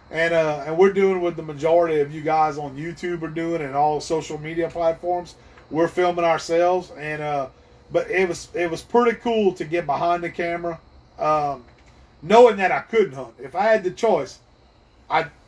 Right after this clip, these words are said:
choose hunting all day. I'd be on camera, shooting, hunting. I'd be that guy. But knowing that we couldn't hunt as adults, it was pretty cool to get behind, film these guys,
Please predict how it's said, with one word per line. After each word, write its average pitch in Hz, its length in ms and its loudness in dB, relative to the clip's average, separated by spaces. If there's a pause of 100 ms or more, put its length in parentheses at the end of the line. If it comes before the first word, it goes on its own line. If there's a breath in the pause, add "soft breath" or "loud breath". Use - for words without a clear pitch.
choose 185 240 -4
hunting 165 320 2
all 143 220 2
day. 139 280 -2 (100)
I'd 135 200 -8
be 147 240 -4 (840)
on 190 260 2
camera, 156 460 -2 (760)
shooting, 147 600 -4 (560)
hunting. 160 480 2 (200)
I'd 143 200 -2
be 160 140 -2
that 151 220 2
guy. 135 340 -2 (180)
But 185 320 2 (640 soft breath)
knowing 226 320 8
that 208 180 0
we - 100 -8
couldn't 254 380 -4
hunt 156 220 -6
as 147 160 -8
adults, 143 440 -4 (360)
it 165 80 -2
was 160 120 -4
pretty 214 240 6
cool 180 420 6
to 156 120 -14
get 160 200 -2
behind, 165 420 2 (320)
film 196 400 0
these 185 300 0
guys, 156 500 4